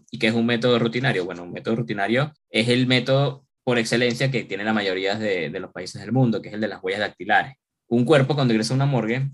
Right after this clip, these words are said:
se le toman las huellas dactilares, eso se llama necroidentidad o necrodactilia.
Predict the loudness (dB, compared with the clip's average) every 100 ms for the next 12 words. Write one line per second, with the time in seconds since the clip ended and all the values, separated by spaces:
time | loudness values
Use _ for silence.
0 | -12 _ -4 -2 2 2 2 0 0 0
1 | -2 -4 -4 -6 -10 -6 -4 -2 -2 -2
2 | -2 -4 -4 -6 -6 -6 -10 -12 -10 -8
3 | -8 -8 -8 -8 -12